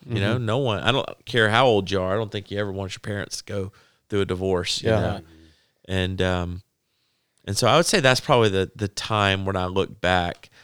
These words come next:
Speaker 1: But I remember specifically, and I shared this with Steve, uh, Craig, where we were building out this, this, the building where we are now.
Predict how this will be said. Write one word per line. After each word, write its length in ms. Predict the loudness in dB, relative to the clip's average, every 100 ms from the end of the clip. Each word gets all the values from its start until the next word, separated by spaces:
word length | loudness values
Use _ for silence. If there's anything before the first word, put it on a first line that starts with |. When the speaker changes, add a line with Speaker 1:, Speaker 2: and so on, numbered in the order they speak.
| _ _ -2
Speaker 1:
But 100 | 4
I 40 |
remember 380 | 4 4 0 0
specifically, 1160 | 0 -2 -2 -2 0 0 0 -4 -6 -8 -8 -12 -18 _ _ _ _ 0
and 80 | 4
I 60 |
shared 320 | 4 4 2
this 200 | 2 -2
with 120 | 0 0
Steve, 560 | 0 2 2 0 -6 -20 _ _ _ _ _ _ _ -20 -10
uh, 240 | -6 -6 -6
Craig, 460 | 0 2 2 -2 -8 _ _ _ _ _ _ _
where 380 | 2 6 6 4 -6 _ _ -12
we 240 | 0 2
were 140 | 4
building 640 | 2 4 4 4 0 -2 -10 -18 -20 _ _ _ 0
out 380 | 2 2 0 -8
this, 340 | -8 -6 -6 -8 -8
this, 260 | -8 -6 -8 -12 -12
the 100 | -2
building 320 | 0 2 0
where 120 | 0
we 140 | 0 0
are 160 | -2
now. 380 | -4 -6 -6 -10